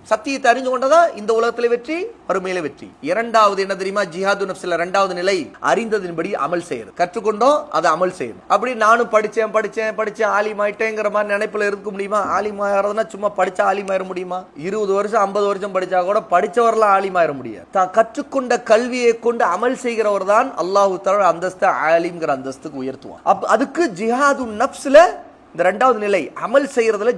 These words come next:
ஜிஹாத் செய்யணும். நப்சு வந்து ஜிஹா-, அந்த அமல் செய்ய விடாது, முதல்ல கல்வியை தேட விடாது. சரியா? சரி, ஒருத்தர் தேடிட்டாரு, அப்புறம் என்ன செய்ய விடாது? என்ன செய்ய விடாது? அமல் செய்ய விடாது. அடுத்து இந்த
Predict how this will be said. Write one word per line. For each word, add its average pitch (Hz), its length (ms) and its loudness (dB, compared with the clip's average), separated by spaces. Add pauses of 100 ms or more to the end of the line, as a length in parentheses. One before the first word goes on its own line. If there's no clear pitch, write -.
ஜிஹாத் 185 340 2
செய்யணும். 131 300 -6 (140)
நப்சு 190 240 -2 (100)
வந்து 214 220 0 (680)
ஜிஹா-, 190 220 0 (100)
அந்த 165 120 -4 (100)
அமல் 233 240 -2
செய்ய 185 180 2
விடாது, 131 240 0 (480)
முதல்ல 262 340 2
கல்வியை 247 340 4 (140)
தேட 247 140 6 (100)
விடாது. 170 280 6 (160)
சரியா? 196 300 6 (400)
சரி, 240 200 6
ஒருத்தர் 226 300 0
தேடிட்டாரு, 202 480 4 (320)
அப்புறம் 214 240 2
என்ன 247 160 -2
செய்ய 220 180 0
விடாது? 170 260 2 (240)
என்ன 254 180 0
செய்ய 240 180 4
விடாது? 180 260 4 (300)
அமல் 285 240 6
செய்ய 185 180 2
விடாது. 113 200 -8 (200)
அடுத்து 214 320 0
இந்த 190 140 2